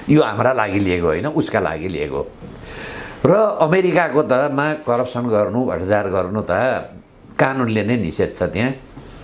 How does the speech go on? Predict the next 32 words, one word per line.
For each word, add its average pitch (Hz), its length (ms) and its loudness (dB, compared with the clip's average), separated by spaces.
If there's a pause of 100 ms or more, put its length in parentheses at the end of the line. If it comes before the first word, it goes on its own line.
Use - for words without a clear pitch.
(380)
उसका 160 220 6
आफ्ना 123 300 0
कुनै 143 240 2
कम्पनीले 110 520 2
पनि 98 200 0
भ्रष्टाचारमा 95 540 0
सामेल 95 400 -2
भयो 87 300 0
भने 85 220 -6
कारवाही 82 380 0
गर्छ। 80 360 -4 (560)
अब 185 160 6
यहाँ 208 200 2
त 202 40 6
दिन 165 380 4
दहाडे 120 360 2
भ्रष्टाचारदेखि 104 800 -2
लिएर 101 240 0
ललिता 104 460 2
निवास 95 300 -2 (120)
खाने, 92 260 -4
नेपाल 101 360 0
लाइभ 98 280 0
गर्ने, 104 500 -2 (300)
वाइड 131 400 4
बडी 110 240 2
खाने, 98 360 -2
जम्मै 123 440 0 (340)
खानकी 147 340 2
धन्दाभन्दा 101 540 0
अरू 131 180 2
लागेन। 151 440 2